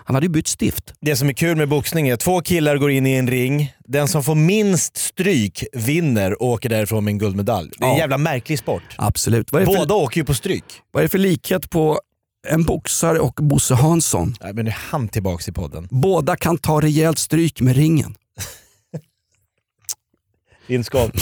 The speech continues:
Speaker 1: Lindskov, ta av dig mössan. Det är högtidligt nu. Det var min gagboll
Speaker 2: Ja.
Speaker 1: faktiskt. Tyson Fury.
Speaker 2: En hyllning till Kurd. En, någonstans så fanns det en koppling där. Kurd och Baxi som står upp för det fria ordet. Otto Wallin som går upp mot en liksom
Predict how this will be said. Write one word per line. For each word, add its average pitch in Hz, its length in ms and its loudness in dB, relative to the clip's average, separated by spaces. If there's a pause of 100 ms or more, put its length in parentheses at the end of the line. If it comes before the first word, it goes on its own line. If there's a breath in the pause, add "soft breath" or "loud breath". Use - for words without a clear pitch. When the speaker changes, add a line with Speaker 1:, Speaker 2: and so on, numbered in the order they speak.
Speaker 1:
Lindskov, - 420 -2 (300)
ta 135 80 -2
av 127 120 0
dig 107 100 0
mössan. 101 440 -4 (1080 loud breath)
Det 117 100 0
är 110 40 2
högtidligt 107 640 -2
nu. 98 100 0 (480 loud breath)
Det 156 140 -2
var 214 100 2
min 220 200 0
gagboll 220 440 0
Speaker 2:
Ja. 233 260 2
Speaker 1:
faktiskt. 113 360 -2
Tyson 156 400 0
Fury. 151 480 0 (380 soft breath)
Speaker 2:
En 160 140 0
hyllning 175 520 2
till 180 120 -2
Kurd. 185 400 2
En, 156 140 -2 (680)
någonstans 220 380 2
så 185 100 -2
fanns 196 260 0
det 190 80 2
en 180 100 0
koppling 208 480 -2
där. 135 140 2
Kurd 175 300 0
och 170 80 2
Baxi 180 340 -2
som 175 180 0
står 180 260 0
upp 160 200 0
för 160 100 0
det 156 60 0
fria 147 320 2
ordet. 135 320 0
Otto 143 220 -2
Wallin 135 280 0
som 135 140 -2
går 135 100 2
upp 127 200 0
mot 123 200 -2
en 123 120 0
liksom 123 280 -2